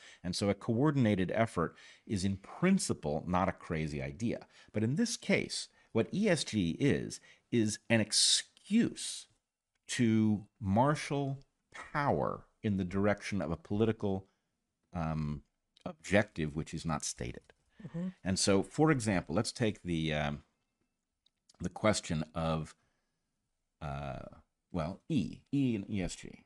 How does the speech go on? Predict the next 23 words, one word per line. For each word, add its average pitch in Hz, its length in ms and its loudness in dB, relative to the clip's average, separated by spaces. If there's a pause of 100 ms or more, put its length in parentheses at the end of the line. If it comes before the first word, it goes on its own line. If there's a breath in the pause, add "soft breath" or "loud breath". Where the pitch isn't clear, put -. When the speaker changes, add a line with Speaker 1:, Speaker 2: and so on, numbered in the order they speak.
(120)
Speaker 1:
right? 85 240 0
Speaker 2:
Mm-hmm. - 200 -8
Speaker 1:
Environment, 78 540 -2 (300)
okay? 92 360 -6 (220 soft breath)
Environment. 147 520 -4
Well, 78 180 -2
we 80 120 -4
all 107 140 0
want 95 200 -2
the 80 60 -8
environment 80 440 -2
protected. 90 480 -8 (460 loud breath)
Brett 117 180 0
just 85 220 -4
said 113 160 2
that 67 120 -10
the - 60 -14
top 92 320 -2
value 87 380 0
ought 87 60 0
to 82 60 -4
be 78 120 -4
sustainability, 87 800 -2